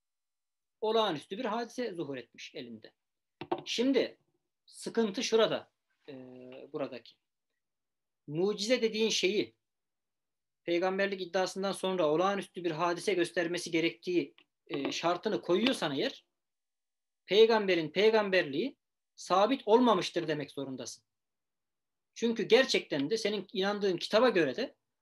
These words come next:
Allah peygambere böyle bir mucize vermemiş. Hadislere bakıyorsun, zaten, e, haberi vahid hepsi de. Şey zaten yok.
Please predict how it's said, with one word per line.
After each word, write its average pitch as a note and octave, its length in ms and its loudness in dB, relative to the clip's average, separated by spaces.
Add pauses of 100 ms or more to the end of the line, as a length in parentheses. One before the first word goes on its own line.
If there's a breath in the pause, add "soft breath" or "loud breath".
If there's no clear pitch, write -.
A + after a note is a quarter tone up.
Allah G3 460 0 (280)
peygambere F3 680 2 (180)
böyle F3 320 2
bir E3+ 80 0
mucize E3+ 440 2
vermemiş. F#3+ 680 0 (3000)
Hadislere A3 540 4
bakıyorsun, A3+ 600 2 (300)
zaten, A3 560 2
e, E3 280 -2
haberi F#3+ 360 4
vahid G3 300 4
hepsi - 300 -2
de. A2 180 -4 (1400)
Şey B3+ 320 6
zaten G#3+ 400 6
yok. A#2+ 300 -6